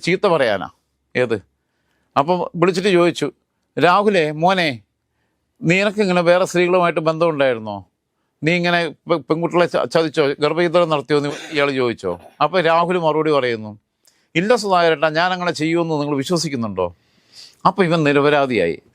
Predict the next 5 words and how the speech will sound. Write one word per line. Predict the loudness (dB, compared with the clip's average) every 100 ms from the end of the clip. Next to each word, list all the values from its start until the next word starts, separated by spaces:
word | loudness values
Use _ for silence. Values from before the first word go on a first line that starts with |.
| -4
അപ്പം | -2
എന്തായിരുന്നാലും | 2 2 2 0 0 -4 -10 _ _ _ -10
സുധാകരനും | -6 0 2 2 2 0 -2 -6 -8 -14 _ _ _ -2
സണ്ണി | -2 0 0 0
വക്കീലുമാണ് | 0 -2 0 0